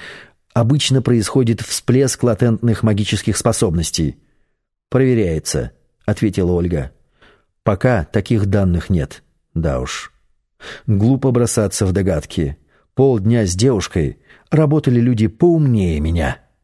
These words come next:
Что ещё? Группа крови первая. Серьёзных заболеваний нет. Временами лёгкие кардиалгии.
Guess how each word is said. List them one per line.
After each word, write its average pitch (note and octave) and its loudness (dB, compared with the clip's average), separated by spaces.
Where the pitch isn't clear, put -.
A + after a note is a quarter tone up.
Что - 0
ещё? G2 0
Группа B2 2
крови A#2+ 2
первая. D#2 -2
Серьёзных C3+ 2
заболеваний A2+ 2
нет. F#2 -2
Временами G#2+ 0
лёгкие C#3 2
кардиалгии. F2 0